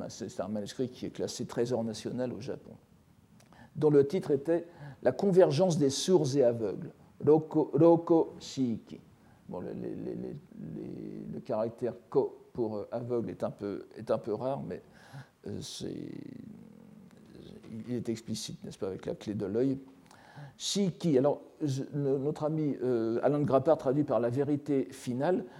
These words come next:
Shiki voudrait, si l'on le lisait en kundoku, ça pourrait être lu comme Kisuru tokoro o sasu, n'est-ce pas,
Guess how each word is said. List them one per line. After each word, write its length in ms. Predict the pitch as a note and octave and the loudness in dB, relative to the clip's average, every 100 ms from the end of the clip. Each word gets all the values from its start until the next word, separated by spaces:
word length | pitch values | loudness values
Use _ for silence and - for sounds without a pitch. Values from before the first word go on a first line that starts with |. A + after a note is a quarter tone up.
| E3 D3 | -18 -16
Shiki 460 | - - E3 - F#3+ | -8 -2 -2 0 0
voudrait, 460 | D3+ C#3 C#3+ C3+ - | 2 4 6 4 0
si 160 | - | -4
l'on 140 | D3 C#3+ | 0 4
le 120 | C#3 | 4
lisait 300 | C#3 C#3 D#3 | 4 4 4
en 100 | C3 | 4
kundoku, 560 | - C#3+ C3+ C3+ C3+ E3 | 2 0 4 4 4 -2
ça 160 | - | -2
pourrait 260 | C#3 C3 C3+ | 0 2 2
être 160 | C#3 | 4
lu 120 | C#3 C#3+ | 2 4
comme 200 | B2+ B2 - - - _ | 2 0 -8 -18 -20 _
Kisuru 460 | - G3+ - F3 E3+ | -2 0 2 2 4
tokoro 560 | D#3+ - D3+ D3+ D#3+ | 2 4 4 6 6
o 40 | B2+ | 6
sasu, 420 | A#2+ D3 - C#3+ | 2 -2 -2 -2
n'est-ce 260 | A#2 F2+ - | -2 -4 -6
pas, 160 | G2+ | -8